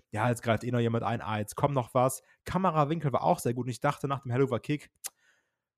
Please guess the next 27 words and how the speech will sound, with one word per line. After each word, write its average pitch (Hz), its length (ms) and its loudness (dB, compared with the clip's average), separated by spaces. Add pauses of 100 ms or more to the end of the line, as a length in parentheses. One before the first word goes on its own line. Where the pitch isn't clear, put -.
(240)
ja, 165 260 6
ist - 320 0
cool, 170 220 2
aber 139 340 4 (160)
nervig, 139 500 6
jetzt 120 200 -4
haben 120 120 -2
Kevin 113 240 -2
Owens 110 180 0
und 107 80 -4
Sami 98 220 -4
Zayn 87 260 -4
gewonnen. 78 360 -8 (500)
Und - 180 0
dann 180 220 4
kam 185 320 4
dann 190 140 4
eben, 175 360 0 (300)
natürlich, 175 720 2
wer 170 160 6
sonst, 170 500 4
unser 170 280 6
Rattenjunge, 135 720 4
<laughs> - 40 -12
Dominic 151 420 4
Mysterio. 143 640 2
<laughs> - 60 6